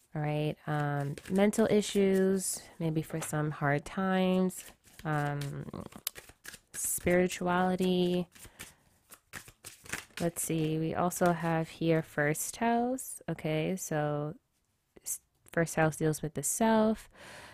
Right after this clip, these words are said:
um, expression, presentation. We have the sixth house. Oh, first house is,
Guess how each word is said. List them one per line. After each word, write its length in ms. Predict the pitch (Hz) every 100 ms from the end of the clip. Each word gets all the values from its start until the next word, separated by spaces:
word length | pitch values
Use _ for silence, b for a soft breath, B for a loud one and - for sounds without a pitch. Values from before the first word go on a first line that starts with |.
| B B _ -
um, 260 | 147 139
expression, 1120 | - - - 208 202 - 202 196 190 190 190 185 b b b b _ _ _ _ - _ _ _ _ _ _ _ _ _ _ _ _ _ _ _ _ _ _ _ _ _ _ _ _ _
presentation. 1160 | - 185 170 151 147 - 202 202 - 190 190 190
We 80 | 175
have 140 | 170
the 60 | 156
sixth 380 | - 208 - -
house. 460 | 196 190 190 190 - B B
Oh, 140 | 202 180
first 280 | - 180 -
house 220 | 175 170
is, 220 | 156